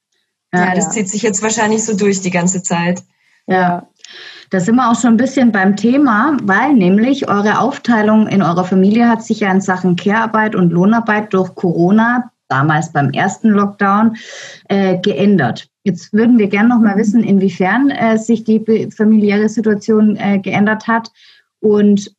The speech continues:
Speaker 1: ob ihr es theoretisch unabhängig von Corona so beibehalten habt oder beibehalten wollt.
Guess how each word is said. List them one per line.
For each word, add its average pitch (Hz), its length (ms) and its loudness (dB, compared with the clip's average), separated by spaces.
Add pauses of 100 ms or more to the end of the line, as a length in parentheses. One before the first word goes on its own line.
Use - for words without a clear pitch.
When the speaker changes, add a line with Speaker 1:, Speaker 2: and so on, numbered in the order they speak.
Speaker 1:
ob 180 160 -6
ihr 190 180 0
es 180 180 -4
theoretisch 220 560 0
unabhängig 247 560 2
von 214 160 2
Corona 208 360 2
so 202 140 -2
beibehalten 180 800 -2
habt 160 260 -6 (100)
oder 151 280 -6 (340)
beibehalten 160 560 -4
wollt. 139 400 -4